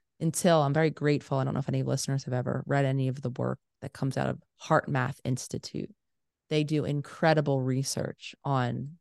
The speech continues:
the power of the heart and all that comes along with, and the, the heart's really integral role in our human physiological body.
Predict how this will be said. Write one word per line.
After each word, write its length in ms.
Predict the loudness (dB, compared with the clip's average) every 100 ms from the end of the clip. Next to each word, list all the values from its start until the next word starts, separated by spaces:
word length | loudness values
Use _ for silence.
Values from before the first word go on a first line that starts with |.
| -10
the 80 | -10
power 480 | -2 4 4 4
of 140 | 0 -2
the 120 | -8
heart 400 | -6 -6 -6 -8 _ _ _ _ -4
and 120 | 2
all 220 | 6 6
that 140 | 4 -2
comes 300 | -2 -2 -2
along 600 | -2 -2 -4 -6 -8 -14 _ _ _ _ -8
with, 260 | -6 -6 -8 -20 _ -6
and 140 | -4
the, 80 | -4 -8 _
the 80 | -4
heart's 480 | 0 2 2 0 -2
really 260 | 2 2 4
integral 600 | 0 -2 -6 -4 -4 -2
role 640 | -2 0 0 -2 -4 -8 _
in 140 | -6 -4
our 240 | -2 -6
human 560 | -8 -2 2 4 2 0
physiological 800 | -2 0 -2 -2 -4 -6 -10 -8
body. 560 | -4 -2 -2 -4 -6